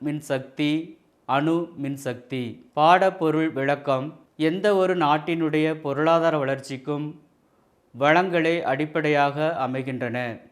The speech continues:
பல்வேறு நாடுகளிடையே காணப்படும் பொருளாதார வளர்ச்சியின் வேறுபாடுகள்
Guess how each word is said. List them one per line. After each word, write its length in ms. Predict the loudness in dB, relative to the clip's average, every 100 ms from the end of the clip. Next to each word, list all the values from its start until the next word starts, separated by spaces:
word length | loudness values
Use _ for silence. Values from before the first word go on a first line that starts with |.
| _ _ _ _ _ _ _ _
பல்வேறு 500 | 2 2 2 2 2
நாடுகளிடையே 840 | 4 4 4 2 0 0 0 0
காணப்படும் 760 | 0 0 0 -2 -4 -4 -4 -6 -12 _ _ _ _ _ _
பொருளாதார 600 | 0 4 8 8 8 4
வளர்ச்சியின் 480 | 4 2 0 -2 -2
வேறுபாடுகள் 1000 | 0 0 0 0 0 0 -2 -2 -4 -12